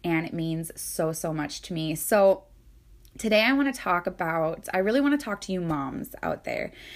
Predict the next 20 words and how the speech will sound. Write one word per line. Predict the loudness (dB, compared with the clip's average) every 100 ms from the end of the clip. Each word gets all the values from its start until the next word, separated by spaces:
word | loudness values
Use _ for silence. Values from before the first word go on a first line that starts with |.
| -18 -4
Um, | 0 2 2 0 -2 -4 -2
I | -2
wanna | -2 -4
talk | -4 -4 -2
about | -2 -2
the | -2
guilt | -4 -2 2 2 0 -6 -12 -12
today | -6 0 2 2 2 0 -4 -6 -6
behind | -2 0 0 2 2 2 0 -2
putting | 0 0 2 2
yourself | 0 0 0 0 -2 -4
first | -2 0 -2 -4 -4
as | -2 -2
a |
mom | -2 0 0 0 -2 -4 -10 -20 -6 2
or | 4
as | 4 0 -2
a |
wife, | 0 2 2 2 0 -2 -8 -8 0
um, | 2 2 -2 -4 -4